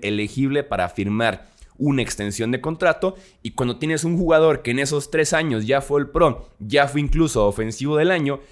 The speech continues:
y que ni siquiera tiene que cumplir las etiquetas de este estilo, con que sea un candidato a ser All Pro, con que sea un tipo que se comporte y produzca, ya deberías estar interesado tú como franquicia en adelantarte y poder firmarlo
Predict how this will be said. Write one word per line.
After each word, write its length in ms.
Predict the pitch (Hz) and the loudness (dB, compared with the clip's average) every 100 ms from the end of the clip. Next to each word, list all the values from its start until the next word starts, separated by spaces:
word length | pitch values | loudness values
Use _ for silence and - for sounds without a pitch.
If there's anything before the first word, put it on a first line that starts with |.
| _ - | _ -10
y 140 | 98 | -6
que 100 | 113 | -4
ni 100 | 113 | -4
siquiera 400 | 107 - 135 147 | -6 -2 2 2
tiene 220 | 156 151 | 0 -2
que 140 | 156 143 | -4 -4
cumplir 260 | 156 117 | -6 -4
las 120 | 143 | -6
etiquetas 460 | - - 123 123 135 | -6 -8 -6 -2 0
de 60 | 131 | -2
este 160 | 131 | -2
estilo, 400 | 131 147 160 113 - _ - | -6 -2 0 0 -4 _ -2
con 200 | 120 117 | -2 0
que 120 | 107 | -2
sea 300 | 135 156 151 | 2 4 4
un 100 | 147 | 2
candidato 720 | 160 143 127 110 127 170 - | -2 -2 0 2 2 2 -2
a 60 | 226 | -4
ser 200 | 123 117 | -2 0
All 200 | 113 - | 0 -2
Pro, 180 | 101 | -4
con 140 | 110 104 | -4 -6
que 80 | 107 | -6
sea 100 | 135 | -6
un 80 | |
tipo 240 | 143 143 147 | -6 0 0
que 80 | 123 | 0
se 160 | 98 | -4
comporte 540 | 98 95 - - - 147 | -4 2 4 4 0 -4
y 100 | 110 | -4
produzca, 720 | 104 104 160 180 220 285 - - _ - | -2 0 0 0 -2 -4 -8 -20 _ -12
ya 320 | 104 131 214 | -2 2 4
deberías 340 | 208 135 139 | 4 2 0
estar 240 | 151 - 151 | -4 -4 -4
interesado 600 | 147 131 110 139 147 147 | -2 -2 -2 0 0 0
tú 120 | 202 | -6
como 200 | 226 196 | -4 -4
franquicia 560 | 156 156 165 175 190 - | -4 -6 -6 -6 -6 -4
en 180 | 123 120 | -4 -2
adelantarte 960 | 117 120 117 110 156 156 190 190 - - | -2 -2 -4 0 0 0 -4 -6 -10 -8
y 140 | 117 | -6
poder 320 | - 113 123 | -2 0 0
firmarlo 600 | 127 120 117 123 139 139 | 0 -2 0 2 2 0